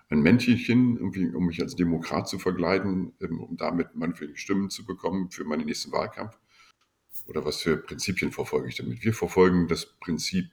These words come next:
wir möchten den Menschen das Sagen überlassen für die Gestaltung des Supermarktes, weil wir A, das gut finden, Norbert und ich, aber weil es gleichzeitig auch strategisch eine sehr, sehr interessante Lücke ist, die man im deutschen Markt mit diesem Modell befüllen kann.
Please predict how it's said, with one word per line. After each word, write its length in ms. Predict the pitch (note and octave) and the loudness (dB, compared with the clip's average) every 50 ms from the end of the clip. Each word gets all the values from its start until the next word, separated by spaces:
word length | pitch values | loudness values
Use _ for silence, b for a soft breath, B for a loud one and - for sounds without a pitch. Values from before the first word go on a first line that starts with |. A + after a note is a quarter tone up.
| - - - | -14 -12 -8
wir 100 | E2 D#2+ | -4 -2
möchten 300 | D#2+ D#2 D#2+ - - D2+ | -2 -2 -4 -4 -6 -6
den 80 | - C#2 | -4 0
Menschen 320 | D#2+ D#2+ D#2+ - - D#2+ | 0 0 0 -2 -2 -4
das 120 | D2 - | -4 0
Sagen 260 | E2 E2 F2+ G#2 G#2+ - | 2 2 2 2 0 0
überlassen 460 | - E2+ E2 E2+ - - - - - | 0 2 2 2 2 0 -4 -6 -4
für 140 | - - - | -8 -8 -8
die 100 | - - | -8 -10
Gestaltung 400 | A#2+ - - - - - - - | -10 -6 -6 -4 -4 -4 -6 -6
des 140 | - - - D#2 - - - | -6 -6 -6 -8 -8 -8 -2
Supermarktes, 680 | - B2 A#2 - G2 F2+ F#2+ F2+ F2+ - F#2 F#2 - B B B B B B B B B B B B B _ | -2 -2 0 0 0 2 2 2 2 2 0 -2 -2 B B B B B B B B B B B B B _
weil 240 | E2+ F2+ F2 E2 | 6 8 8 8
wir 280 | F2 G2 F#2+ E2+ - - | 8 6 6 6 8 8
A, 220 | F2+ F#2 F#2+ G#2+ | 10 10 10 10
das 240 | G#2+ - F2+ - - | 8 6 2 2 4
gut 160 | - A#2 A2+ | 0 0 0
finden, 260 | - - A#2 - - G2 | 2 2 0 2 2 0
Norbert 220 | G2+ G2 F#2 F#2+ | 0 2 2 2
und 100 | F#2+ - | 2 2
ich, 120 | - E2+ | 2 0
aber 200 | F#2+ D2+ D#2+ D2+ | 2 2 2 2
weil 100 | E2 F2+ | 2 2
es 120 | F2 - - | 2 0 0
gleichzeitig 580 | - E2 E2+ F2 - - F2+ E2+ - - - | 2 2 2 2 0 -4 -4 -6 -4 -6 -8
auch 60 | F2+ - | -8 -8
strategisch 580 | - E2 E2 - - F2 E2 F2 E2 - - | -4 -4 -6 -2 -2 -2 -2 0 -2 -2 -2
eine 240 | D#2+ D#2 D2+ C#2+ - | -2 -2 -2 -2 -2
sehr, 200 | - E2+ E2 D#2 | 0 0 2 2
sehr 140 | D2+ E2 E2+ | 2 0 0
interessante 460 | - - - C#2+ - D2 D2 - - | 0 -2 -8 -8 -6 -4 -4 -4 -4
Lücke 240 | - D#2 - - - | -8 -8 -8 -6 -8
ist, 380 | - - - - - - - b b b b b b b b - | -8 -6 -8 -10 -10 -12 -16 b b b b b b b b -8
die 60 | - | -4
man 140 | D2+ D2 D2 | -2 -2 -2
im 120 | - - | -2 0
deutschen 360 | - D2 D2+ D2+ - - D2+ | 0 0 0 0 0 -2 0
Markt 300 | D2 D2 D2 D2 - - | 2 2 2 0 -2 -6
mit 120 | - - - | -8 -8 -6
diesem 200 | D2 C#2 D2+ C#2+ | -6 -4 -4 -6
Modell 340 | C#2 - C#2 D2 C#2+ C#2+ - | -6 0 2 2 2 2 0
befüllen 460 | - B1 - - D#2+ C#2+ D2 - - | -4 -8 -6 -6 -4 -4 -4 -6 -8
kann. 240 | - - - - | -10 -14 -16 -16